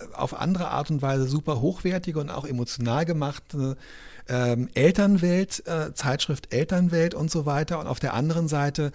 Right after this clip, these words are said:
hast du dann aber so, ähm, ja, mehr oder weniger, äh, äh, äh, große Publikumszeitschriften, die sich dann halt so, so kleine, äh, süße Kindersahnehäubchen, ähm,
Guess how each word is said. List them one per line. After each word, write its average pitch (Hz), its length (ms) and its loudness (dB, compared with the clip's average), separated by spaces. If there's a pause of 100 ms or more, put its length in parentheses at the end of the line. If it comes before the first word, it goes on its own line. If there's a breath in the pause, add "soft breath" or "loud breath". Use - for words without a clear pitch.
(240 loud breath)
hast 139 260 0
du - 40 -2
dann 139 100 0
aber 127 260 0
so, 123 380 0
ähm, 117 500 -2 (800 loud breath)
ja, 143 220 -2
mehr 123 160 4
oder 127 140 0
weniger, 123 500 0
äh, 113 360 -4
äh, 110 720 -8
äh, - 640 -16
große 139 300 2
Publikumszeitschriften, 139 1000 0
die 113 80 -2
sich 123 140 -4
dann 120 220 -2
halt 120 220 0
so, 117 260 -2
so 113 160 -4
kleine, 113 1120 -2
äh, - 140 -20 (1000 soft breath)
süße 135 260 0
Kindersahnehäubchen, 110 1400 0 (220)
ähm, 98 520 -6